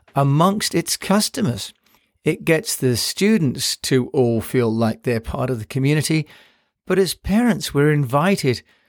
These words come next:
to learn more about the school. We're invited for drinks. We're invited to talk to the teachers. We're invited to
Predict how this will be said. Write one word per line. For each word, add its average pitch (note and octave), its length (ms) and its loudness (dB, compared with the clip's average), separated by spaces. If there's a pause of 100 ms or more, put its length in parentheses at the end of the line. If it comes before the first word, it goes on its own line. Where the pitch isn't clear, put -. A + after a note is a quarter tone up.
(220)
to C3+ 120 -4
learn B2+ 280 2
more D#3+ 260 4
about G#2+ 340 -4
the - 80 -12
school. A2 340 -6
We're A#2+ 160 -4
invited C3 440 -2
for C3 140 -6
drinks. - 440 -4
We're C3 60 0
invited B2+ 360 0
to C3 80 -8
talk D#3+ 360 -2
to D3 80 -6
the C3+ 120 -4
teachers. F#3+ 480 -4
We're B2+ 100 -2
invited A#2+ 340 -2
to C3+ 160 -2